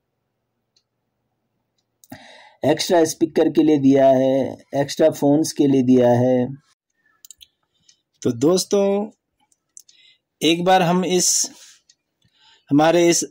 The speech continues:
आइबा टीपीआर नौ सौ बीस की, आ, जो सजावट है, जो जो इसमें कंपनी ने फीचर और फंक्शन दिए हैं,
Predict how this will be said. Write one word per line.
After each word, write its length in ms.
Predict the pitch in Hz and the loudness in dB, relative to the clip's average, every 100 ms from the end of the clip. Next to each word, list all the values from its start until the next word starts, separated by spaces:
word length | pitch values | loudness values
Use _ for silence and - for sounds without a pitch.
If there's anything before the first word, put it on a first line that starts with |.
| - | 0
आइबा 440 | 160 175 170 170 175 | 0 2 2 2 2
टीपीआर 720 | 165 156 165 165 165 160 165 - _ - _ _ _ _ - | 2 2 2 4 4 2 -2 -10 _ -20 _ _ _ _ -2
नौ 240 | 127 143 | 2 2
सौ 160 | 151 156 | 2 2
बीस 320 | 147 151 - | 4 2 2
की, 220 | 143 147 151 - _ _ - - _ _ _ - - - | 2 2 0 -8 _ _ -20 -20 _ _ _ -14 -14 -8
आ, 420 | - 120 117 120 117 - - - | 0 4 4 2 0 -8 -16 -4
जो 160 | 143 151 | -2 0
सजावट 560 | 135 127 139 165 175 | 0 2 2 2 0
है, 300 | 147 147 147 - _ _ _ _ _ _ - - _ - | 0 0 -2 -10 _ _ _ _ _ _ -20 -20 _ -6
जो 200 | 131 156 | 0 2
जो 140 | 165 165 | 2 2
इसमें 320 | 160 160 156 | 2 0 0
कंपनी 360 | 151 147 156 156 | 0 0 0 2
ने 140 | 151 | 2
फीचर 380 | 139 139 131 151 | 0 -2 0 2
और 120 | 151 | 2
फंक्शन 480 | 147 127 131 170 160 | 0 0 0 0 0
दिए 300 | 131 131 143 139 | 2 2 2 2
हैं, 340 | 131 135 | 0 -4